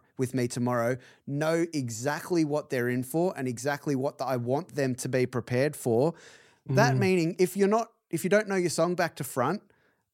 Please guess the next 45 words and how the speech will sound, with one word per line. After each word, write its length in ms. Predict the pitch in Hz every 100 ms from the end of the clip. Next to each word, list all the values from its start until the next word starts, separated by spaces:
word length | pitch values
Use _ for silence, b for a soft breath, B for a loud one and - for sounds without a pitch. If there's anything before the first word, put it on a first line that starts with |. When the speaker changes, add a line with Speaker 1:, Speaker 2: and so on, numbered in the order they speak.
| _ _
Speaker 1:
it's 140 | 180 -
not 140 | 208
gonna 240 | 214 202 170 - _ -
come 200 | - 180
<laughs> 180 | 165 -
out 60 | 214
with 140 | -
a 80 | 185
good 380 | 135 196 190 165
result. 420 | 160 - 151 - 220 220 160
So 240 | - 175
word 280 | 160 196 202
'em 100 | 185
up 80 | 208
with 140 | 196
that. 220 | 165 123 - b b
Make 200 | 175 190
sure 240 | - 196 180
that 120 | 170
they've, 140 | 147
Speaker 2:
Yeah. 280 | 143 147 147 -
Speaker 1:
you 100 | 165
know, 240 | 160 151 -
eaten 360 | 170 214 254 180
properly, 480 | - 160 156 135 117
that 140 | 135
they've 160 | 147 131
got 160 | 180 -
food 320 | - 175 180
prepared, 400 | 175 156 131 123
that 100 | 151
they're 100 | 147
not 140 | 147
gonna 160 | 165 151
waste 340 | 139 151 -
your 80 | 147
time, 280 | - 147 135
that 120 | 135
they 140 | 135
know 160 | 123 139
exactly 440 | 143 139 139 160
where 140 | 151 151
the 60 |
studio 500 | 135 - 143 156 147
is. 180 | 135 127